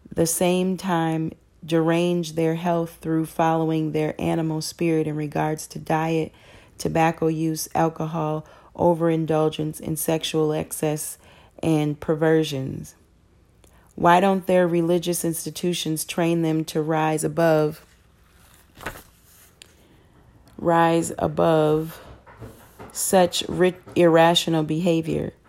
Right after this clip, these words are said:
Look at African Americans. They go to church every Sunday in awesome numbers. In the Bible Belt, churches are so full, you can see them standing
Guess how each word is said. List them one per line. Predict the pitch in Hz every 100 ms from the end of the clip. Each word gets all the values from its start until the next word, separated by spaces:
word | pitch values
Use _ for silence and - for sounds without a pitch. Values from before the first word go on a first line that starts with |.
| - - - - -
Look | - 202 196
at |
African | 185 180 180 175 180
Americans. | 175 170 170 165 165 143 143 - -
They | 165
go | 160 170 175
to | 175
church | - 180 170 170
every | 156 165
Sunday | - 170 170 165 156
in | 151
awesome | - 160 160 160 160
numbers. | 160 156 147 143 - - - - - -
In | 165
the | 165
Bible | 156 165 170 175
Belt, | 160 160 160 156 -
churches | - 175 170 165 156
are | 160
so | - 175 175
full, | 170 - 175 160 160 - - - - -
you | - 175
can | - 165
see | 160 - 180
them | 165 160
standing | - - 175 175 160 160